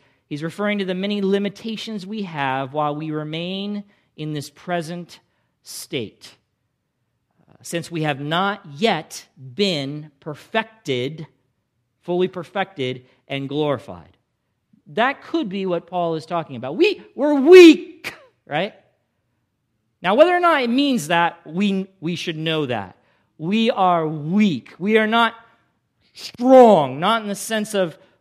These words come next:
fully glorified and perfected. We got a lot of stuff, a lot of mess, right? We are weak. So it could be that, and because of that, we have limitations. And, and if that is what Paul means, as, as some Bible commentators suggest,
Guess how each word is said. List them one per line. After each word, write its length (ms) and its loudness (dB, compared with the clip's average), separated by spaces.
fully 320 2
glorified 760 4
and 120 -8
perfected. 640 -6
We 120 -2
got 160 2
a 40 2
lot 280 2
of 60 -10
stuff, 580 -6
a 60 -18
lot 200 2
of 80 -2
mess, 580 -8
right? 320 -4
We 180 -6
are 100 0
weak. 380 -8
So 160 -6
it 220 -8
could 300 -8
be 140 -6
that, 260 -2
and 100 -4
because 280 -6
of 60 -8
that, 140 -2
we 100 -4
have 160 -6
limitations. 800 -10
And, 160 -6
and 160 -4
if 240 -4
that 180 0
is 140 -6
what 200 -4
Paul 280 -2
means, 480 -6
as, 260 -4
as 240 -6
some 320 -6
Bible 300 -2
commentators 680 -8
suggest, 680 -6